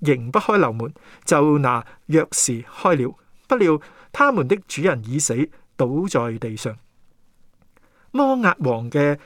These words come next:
啊，侍從呢，就喺王嘅門外一直等候。佢哋見到樓門呢，係鎖咗嘅，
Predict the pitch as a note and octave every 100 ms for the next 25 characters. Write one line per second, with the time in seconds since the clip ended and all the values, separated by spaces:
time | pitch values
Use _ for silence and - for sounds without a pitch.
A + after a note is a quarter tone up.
0 | - _ - C3+ B2+ - C3+ B2 - A2+
1 | C#3+ C#3+ - - - F3 B3 B2 B2 D3
2 | B2 A2+ B2 B2+ C#3 F#3+ - - A2+ C#3+
3 | B2 A#2+ - _ _ _ _ _ _ -
4 | B3 G#3+ A3 G#3+ G3+ C4+ - E3 C3 A#2+
5 | B2 B2 A#2+ F#3+ - - B2+ - A2 C3
6 | C3 A#2+